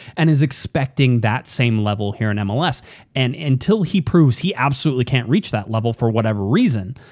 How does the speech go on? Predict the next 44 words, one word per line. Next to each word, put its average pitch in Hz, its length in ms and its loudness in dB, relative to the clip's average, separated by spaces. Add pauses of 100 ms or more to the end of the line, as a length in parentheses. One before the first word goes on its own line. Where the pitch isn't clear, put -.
(180)
um, 123 400 0
then 131 180 0
I 147 140 0
think 147 240 0
they're 135 80 4
gonna, 113 400 0
they're 131 100 2
gonna 117 140 2
keep 135 240 -4
putting 123 180 2
him 107 80 2
out 120 220 0
there 110 160 0
in 104 100 0
order 101 300 -2
to, 107 260 -4
to - 180 -6
get 117 300 -4
him 117 160 0
the 107 140 0
experience 101 420 -4
that 120 80 -2
he 160 60 0
needs. 202 180 0
And 135 60 -2
like 135 120 0
you 127 60 0
said, - 340 -6 (320)
five-year, 143 560 2 (140)
five-year 139 300 2
deal 120 260 2
here. 98 180 -4
This 131 200 0
is 131 100 2
not 139 220 2
a - 40 2
short-term 117 720 -2
project 110 460 -4
for, 107 280 -4
for 117 100 -2
the 110 80 0
L 107 100 2
A 107 60 0
Galaxy. 107 400 -2